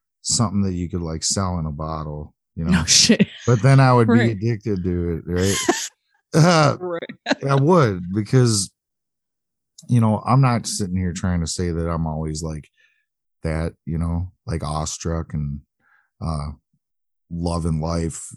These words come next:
Speaker 1: for, loving every moment. But, I mean, definitely I can, I have those moments, you know,
Speaker 2: Mm-hmm.
Speaker 1: more often. And, and, like, to your point, you know, there was a time when I first started having them where I was like, "I don't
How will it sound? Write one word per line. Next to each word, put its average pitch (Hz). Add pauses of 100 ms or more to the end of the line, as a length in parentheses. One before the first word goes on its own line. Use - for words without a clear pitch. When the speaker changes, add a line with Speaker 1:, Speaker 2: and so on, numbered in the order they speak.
(280)
Speaker 1:
for, 80
loving 85
every 80
moment. 87
But, 82 (500)
I 101
mean, 95
definitely 85 (800)
I 87
can, 87 (100)
I 73 (120)
have 92
those 73
moments, 71 (360)
you 82
know, 76 (580)
Speaker 2:
Mm-hmm. 92
Speaker 1:
more 101
often. 82 (840)
And, 92
and, 90
like, 87 (140)
to -
your 87
point, 85
you 76
know, 80
there 80
was 80
a 80
time 92
when 78
I 71
first 80
started 82
having 95
them 71
where 71
I -
was 69
like, 69
"I -
don't 98